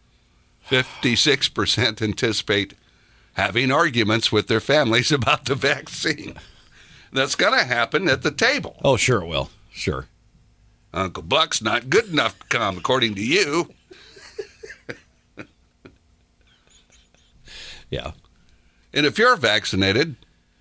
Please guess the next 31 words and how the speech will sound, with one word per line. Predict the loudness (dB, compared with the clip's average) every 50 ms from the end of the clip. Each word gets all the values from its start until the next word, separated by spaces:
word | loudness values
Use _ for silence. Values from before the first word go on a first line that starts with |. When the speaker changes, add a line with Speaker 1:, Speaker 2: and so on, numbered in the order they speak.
| _ _ _ _ _ _ _ _ -8
Speaker 1:
what | -2 2 2 2 2
would | 2 2 2
it | 2 2
matter | 2 2 2 2 2 2
if | 2 2 2
they're | 2 2 2
not? | 2 0 0 -2 -4 -6 _ _ _ _ _ -20 _ _ _ _ _ _ _ _ _ _ _ _ _ _ _ _ _ _ _ _ _ _ _ _ _ _ _ _ _ _ _ _ _ -20 -20 -14
Speaker 2:
I, | -10 -10 -8 -4 0 2 4
I |
don't | 4 4 4
know, | 4 4 4
man. | 2 2 2
Speaker 1:
You | 2
know, | 2 2
if | 0 0 0
you're | 0 2
vaccinated, | 2 2 2 2 2 0 0 0 0 2 2 2 2 2 0 0 0
right? | 0 2 2 0 0 -2 0
Speaker 2:
I | 2 4 4 4
don't | 4 2
know. | 2 2 2 2 4
I'm | 4 4
gonna | 4 2
play | 2 4 4 4 6
devil's | 6 4 4 4 4 4
advocate | 4 4 2 2 2 2
Speaker 1:
Okay, | 2 2
all | 2 2
Speaker 2:
and | 2
Speaker 1:
right. | 4
Speaker 2:
say, | 4 4 4 4 4 4 2 0